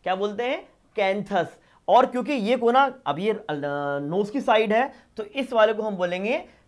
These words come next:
मिडिल कैंथस। क्या बोलते हैं? मिडिल कैंथस। और क्योंकि साइड वाला है बिल्कुल,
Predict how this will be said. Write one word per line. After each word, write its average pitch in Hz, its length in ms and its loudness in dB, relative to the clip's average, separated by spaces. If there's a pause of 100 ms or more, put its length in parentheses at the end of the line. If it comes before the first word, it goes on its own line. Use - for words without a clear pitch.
मिडिल 190 480 4 (160)
कैंथस। 151 560 0 (140)
क्या 175 140 -2
बोलते 196 260 -4
हैं? 285 220 -4 (280)
मिडिल 185 360 -2
कैंथस। 160 680 -2 (240)
और 220 140 0
क्योंकि 247 320 -2
साइड 196 500 -2
वाला 240 240 0
है 254 120 0
बिल्कुल, 247 360 -2